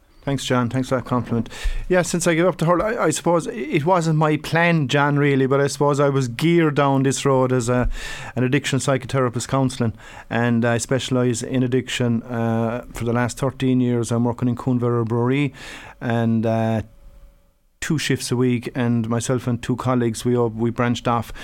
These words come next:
and opened an organisation ourselves, My Move Counselling and Addiction Services. And, and I suppose,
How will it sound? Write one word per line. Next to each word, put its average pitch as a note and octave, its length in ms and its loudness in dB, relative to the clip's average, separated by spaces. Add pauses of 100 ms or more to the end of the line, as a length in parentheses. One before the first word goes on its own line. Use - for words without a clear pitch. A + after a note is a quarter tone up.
(300)
and A#2+ 140 0
opened A#2+ 300 0
an A#2+ 80 2
organisation A2+ 720 0
ourselves, A2+ 420 -2
My A#2 140 2
Move A#2 240 0
Counselling A2+ 480 0
and A#2 200 -4
Addiction A2 360 -2
Services. G#2+ 600 -2 (500)
And, A2 400 0
and A#2 220 -4
I A2 40 0
suppose, A2+ 420 -4